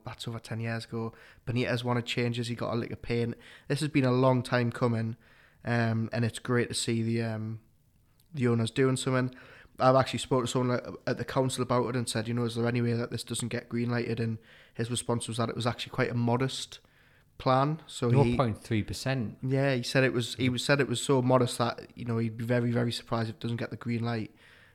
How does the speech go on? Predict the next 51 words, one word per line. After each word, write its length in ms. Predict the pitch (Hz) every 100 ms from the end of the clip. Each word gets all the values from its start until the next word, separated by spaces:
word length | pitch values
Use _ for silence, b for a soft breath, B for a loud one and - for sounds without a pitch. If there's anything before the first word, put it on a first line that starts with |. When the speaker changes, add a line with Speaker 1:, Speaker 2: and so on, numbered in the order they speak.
| B
Speaker 1:
Um, 460 | 117 117 113 110 107 B B B
but 80 | 107
one 160 | 135
thing 160 | 123 131
I 40 |
thought 320 | 113 135 123
that 140 | 117 117
was 220 | 127 120
interesting 380 | 123 - - 113
is 80 | 107
that 160 | 117
we 80 | 120
did 200 | 113 113
go 120 | 131
to 40 | 123
the 80 | 113
club 280 | - 120
for 120 | - 110
a 40 |
comment 380 | - 120 117 113
after 240 | 107 -
we 140 | 110 113
put 260 | - -
the 60 | -
story 340 | - 110 110
live, 320 | 107 110 113 113
and, 140 | 104
um, 340 | 107 107 104 107 _ b b b b b b
they 120 | 123 113
came 220 | - 117
back 180 | 117 -
and 80 | 117
said 160 | 117
that 80 | 113
it 40 | 110
was 100 | 113
a 40 |
temporary 680 | 104 - 127 - 117 117 110 _ b b b
solution 560 | - 117 117 - 110 110
and 100 | 113
that, 160 | - -
you 100 | -
know, 120 | 113
their 120 | 113 117
long-term 520 | 117 117 - 117 117
aim 140 | 117
is 200 | 117 117
still 360 | - - 120 113
to 140 | -
move 260 | 113 117 113
somewhere. 460 | - 110 104 101